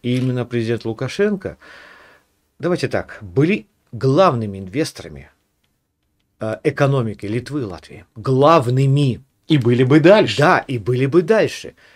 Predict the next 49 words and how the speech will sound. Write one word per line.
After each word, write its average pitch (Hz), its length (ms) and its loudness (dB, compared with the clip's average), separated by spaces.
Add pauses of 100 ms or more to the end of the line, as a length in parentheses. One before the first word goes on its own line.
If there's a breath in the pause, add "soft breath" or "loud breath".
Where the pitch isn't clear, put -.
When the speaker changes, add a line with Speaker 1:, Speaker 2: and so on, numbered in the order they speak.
Speaker 1:
Они-то 196 460 2
жили 185 360 -2
за 143 200 0
наш 202 240 -2
счёт. - 600 -6 (640)
Они 185 240 0
до 180 160 -2
сих 202 240 -6
пор 220 240 2
этого 147 260 -4
не 160 140 -4
поняли, 131 260 -2
наверное, 127 280 -4
начинают 147 500 -4
понимать. 139 520 -10 (500 soft breath)
Но 156 160 6
одной 190 280 2
рукой 170 400 0
просить 147 560 -8
ввести 143 260 -8
санкции, 139 520 -8
а 156 120 0
другой 160 400 -2
рукой 147 320 -2
сейчас 139 360 -8
вот 135 120 -12
кричать 139 560 -4
о 131 60 -6
Speaker 2:
Так - 60 -10
Speaker 1:
том, 127 100 4
Speaker 2:
они, 165 120 4
Speaker 1:
что - 80 4
Speaker 2:
они 175 120 2
сами 262 220 2
не 185 60 2
могут 135 220 0
разобраться, 131 400 2
Speaker 1:
вот 120 80 -2
Speaker 2:
они 143 120 0
запутались. 180 500 0
Speaker 1:
а - 20 -4
в - 60 -14
чём 240 180 0
Speaker 2:
То 240 60 0
есть 202 80 2
смотрите, 196 160 -2
какой 220 120 2
Speaker 1:
разбираться? 196 220 0
Speaker 2:
примитивный 196 640 -4